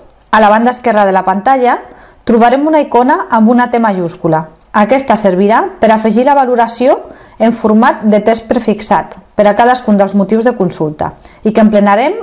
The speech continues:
amb la informació adient. A l'altra part de la pantalla visualitzarem a la vegada els ítems, si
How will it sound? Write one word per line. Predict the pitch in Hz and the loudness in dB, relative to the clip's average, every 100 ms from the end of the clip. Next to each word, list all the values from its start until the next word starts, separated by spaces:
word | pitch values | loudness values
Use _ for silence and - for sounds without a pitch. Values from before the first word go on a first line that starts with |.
| - | -4
amb | 214 214 | 0 0
la | 202 | 0
informació | 208 196 190 208 185 | -2 0 0 0 0
adient. | 160 147 147 - _ - _ _ _ _ - - _ _ _ _ _ _ _ - - - - | -2 -6 -8 -16 _ -20 _ _ _ _ -20 -20 _ _ _ _ _ _ _ -20 -20 -12 -2
A | 214 | 0
l'altra | 240 262 320 | 0 0 0
part | 302 247 | 2 0
de | 220 | 0
la | 202 | -2
pantalla | 190 190 247 254 196 247 - - | -2 -2 -2 0 -2 -4 -6 -2
visualitzarem | 214 220 214 214 214 233 294 | 0 2 0 0 0 0 0
a | 294 | 0
la | |
vegada | 262 202 208 220 381 - - _ - | 0 0 -2 0 -4 -6 -20 _ -2
els | 202 185 262 | 0 0 -2
ítems, | 233 208 175 170 | 0 0 0 -2
si | - | -2